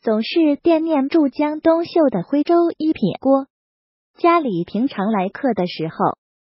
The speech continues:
一桌子丰盛的大餐也总是让胡适倍有面儿。胡适家的餐桌自此也成了北平一道亮丽的风景线。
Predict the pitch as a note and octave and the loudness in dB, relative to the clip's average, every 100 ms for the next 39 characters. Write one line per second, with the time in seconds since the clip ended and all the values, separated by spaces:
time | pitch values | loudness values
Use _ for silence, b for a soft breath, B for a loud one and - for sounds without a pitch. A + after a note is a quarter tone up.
0 | _ _ - F4 C#4+ F4 F4 G#3 F3+ - | _ _ 2 2 4 2 2 2 0 0
1 | D#4 D#4 E4+ B3+ A3 C4 A3 C#4 C#4+ D4 | -4 -2 -2 -2 -2 -4 -2 0 0 -2
2 | _ - A3 G#3+ G#3+ E3+ - C4+ B3 G#3 | _ -2 -2 0 -2 -2 -4 -2 0 -2
3 | E3+ F#3+ - A#3+ D4+ C#4 C4 E3 F#3+ B3 | -2 -4 -2 -2 0 0 2 0 0 -4
4 | - _ _ _ _ _ _ _ - A#3+ | -4 _ _ _ _ _ _ _ -2 0
5 | - D4+ - E4+ C4 A#3 C#4+ D4 D4+ D4 | 0 -2 0 0 0 -4 -6 -4 0 0
6 | D4+ _ _ _ _ _ - F4+ C#4+ - | -2 _ _ _ _ _ 2 2 2 -4
7 | D#3 - F#3 E3 - F3 A#3 A#3 E3 - | -4 -2 -2 -2 -4 -4 -2 0 -2 -2
8 | E3 D#3+ A3 A#3+ G3 C4 G#3+ - C#4+ C4+ | -4 -4 -2 -2 -2 0 0 0 -2 -2
9 | D4 A#3 F#3 - D#4 D#4+ G#3 C#3+ - B3 | -4 -2 -2 -2 -6 -4 -4 -6 -4 -2
10 | G3 | -2